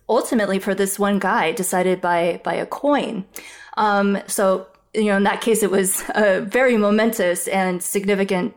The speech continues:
uh, decision to leave something like that up to fate. And then there have been other things like, um, for instance, like in nineteen oh three, Orville and Wilbur,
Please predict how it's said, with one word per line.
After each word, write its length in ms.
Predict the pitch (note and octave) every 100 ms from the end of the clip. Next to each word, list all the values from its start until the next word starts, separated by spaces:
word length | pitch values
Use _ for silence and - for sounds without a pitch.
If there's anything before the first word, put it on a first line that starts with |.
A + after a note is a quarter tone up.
| -
uh, 260 | F#3+ D#3+ - - _ _ _ -
decision 460 | G#3 G#3 F#3+ F#3
to 120 | F3 E3+
leave 180 | F#3
something 260 | F#3 F#3+ F#3+
like 220 | F3 E3+
that 160 | F3+ F3+
up 140 | F3
to 100 | -
fate. 400 | - F#3 E3+ - - - - - -
And 160 | G#3+ B3
then 140 | D#4
there 80 | G4+
have 80 | G4+
been 100 | F4+
other 320 | C#4+ C4 A#3
things 380 | A#3 G#3 G3 G#3
like, 240 | G3 F#3+
um, 320 | G3+ G3 F#3+
for 100 | F#3+
instance, 400 | G3 F#3+ F#3+ F#3
like 220 | F#3 F3+
in 280 | - F#3 F3+
nineteen 300 | G3 G3+ G#3
oh 80 | F#3
three, 420 | F#3 F#3 F#3 F3+
Orville 720 | F3 F3+ F#3 F#3+ F#3+ F#3+ F3+
and 300 | F#3 F#3 F3 -
Wilbur, 500 | F#3+ F#3 F#3+ F3+ F3